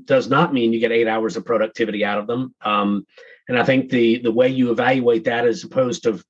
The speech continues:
you know, time at the, at the workplace, is you focus on goals and outcomes and, and the timeliness of those outcomes. It's really more performance-based than it is time-based anymore. That's not, doesn't apply to every in-, industry, but I think that's,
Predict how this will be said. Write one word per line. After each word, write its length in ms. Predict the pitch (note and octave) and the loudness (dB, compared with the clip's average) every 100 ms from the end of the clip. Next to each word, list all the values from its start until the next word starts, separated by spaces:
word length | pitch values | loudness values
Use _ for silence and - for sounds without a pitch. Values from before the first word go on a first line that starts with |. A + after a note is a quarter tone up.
| - | -6
you 80 | |
know, 120 | G2+ F#2+ | -6 -2
time 320 | C3 C3 B2+ | 0 2 2
at 120 | A#2 | 0
the, 140 | A2+ - | -2 -4
at 120 | - | -6
the 80 | A2 | 0
workplace, 600 | C3 D3+ A#2+ A2 A2+ - - _ _ - | 0 0 0 0 0 -4 -16 _ _ -8
is 120 | A2+ | 0
you 220 | C3 B2+ | 0 0
focus 320 | - C3 B2+ | 0 0 0
on 300 | C#3 A#2+ A#2+ | 0 2 0
goals 340 | A2+ C3+ C3 A#2 | 2 2 2 0
and 100 | A#2 | 0
outcomes 600 | B2+ C#3 B2 A2+ A#2 A#2 | 0 -4 -2 -2 -2 -4
and, 340 | G#2+ G#2+ A#2 - | -2 -4 -4 -4
and 360 | G#2 G2+ G2+ - _ _ - | -4 -2 -6 -10 _ _ -6
the 80 | A2+ | 0
timeliness 560 | C3+ C#3 C3+ A#2+ A2+ | 2 4 4 2 2
of 100 | A2+ | 2
those 180 | A2 G#2+ | 2 0
outcomes. 460 | G#2+ - A#2 A2+ G#2+ | -2 -4 -4 -4 -4
It's 160 | F#2 | -4
really 180 | B2 A#2 | 0 2
more 240 | A2+ A#2+ | 2 2
performance-based 800 | - - B2 B2+ A2 G#2 G2+ - | 0 -2 -2 -2 -4 -4 -2 -2
than 100 | G#2+ | -4
it 80 | G#2+ | -2
is 140 | F#2+ | -4
time-based 520 | - A2+ G#2+ F2+ F#2 G#2 - A2 | -4 -2 -2 -4 -8 -14 -12 -4
anymore. 560 | G2 G2 A2+ F2 - - - - _ | 0 2 2 2 -2 -10 -20 -20 _
That's 200 | C#3 D3+ | 0 2
not, 200 | F#3+ D3 - | 4 2 2
doesn't 240 | G#3 C#3 E3+ | 0 2 0
apply 260 | - B2+ | 2 2
to 80 | A#2 | 2
every 240 | A#2+ A2+ | 2 0
in-, 300 | G2+ G#2 A#2 - | 0 -4 -6 -6
industry, 440 | B2 A2 - G#2+ | -4 -4 -4 -4
but 140 | A2 G#2+ | -2 -4
I 80 | |
think 260 | G2+ C3 B2+ | -4 -6 -4
that's, 480 | A2 A#2 - - | -6 -6 -8 -18